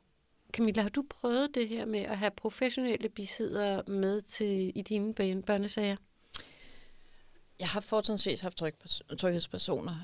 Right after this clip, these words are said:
Speaker 2: øh, i de børn, altså fordi jeg fortrinsvis har haft de, de lidt mindre børn, øh, og tryghedspersoner er jo en, en fantastisk, øh,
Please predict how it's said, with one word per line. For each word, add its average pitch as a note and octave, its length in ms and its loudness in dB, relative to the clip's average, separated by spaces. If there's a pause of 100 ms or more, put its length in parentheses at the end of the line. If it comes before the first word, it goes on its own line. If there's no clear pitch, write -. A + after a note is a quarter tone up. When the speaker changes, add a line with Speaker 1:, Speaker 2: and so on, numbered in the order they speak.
(120)
Speaker 2:
øh, E3+ 440 -8
i E3 80 -2
de D#3+ 140 -2
børn, D#3+ 260 0
altså D#3 200 -6
fordi D3+ 340 -6
jeg D#3+ 160 -6 (320)
fortrinsvis D#3 460 -8
har E3 80 -2
haft D#3+ 260 -6
de, D3+ 120 -10 (300)
de F#3 80 2
lidt G#3+ 240 8
mindre E3 280 2
børn, - 260 -8 (140)
øh, E3 640 -2 (140)
og F3 100 -6
tryghedspersoner E3+ 760 -6
er E3 60 -4
jo E3 80 -6
en, D#3+ 200 -8
en F#3 160 -20
fantastisk, F3 800 -4
øh, D#3+ 540 -4